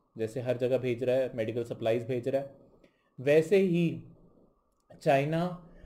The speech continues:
अब चाइना के प्रेसिडेंट ने पहले ही डिक्लेयर कर दिया कि अगर चाइना में मेडिसिन बनती है, उसे ग्लोबल पब्लिक गुड के तौर पे मार्क कर दिया जाएगा।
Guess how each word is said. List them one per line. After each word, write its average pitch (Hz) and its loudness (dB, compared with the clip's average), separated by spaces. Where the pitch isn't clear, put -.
अब - -4
चाइना 156 0
के 170 -4
प्रेसिडेंट 139 -2
ने 143 -2
पहले 127 -2
ही 139 -2
डिक्लेयर 120 0
कर 117 -4
दिया 117 -4
कि 131 -4
अगर 131 -2
चाइना 131 0
में 147 -4
मेडिसिन 131 -6
बनती 113 -4
है, 98 -6
उसे 151 0
ग्लोबल 151 6
पब्लिक 143 2
गुड 135 -2
के 147 -2
तौर 123 2
पे 117 -4
मार्क 107 -4
कर 107 -6
दिया 90 -6
जाएगा। 85 -12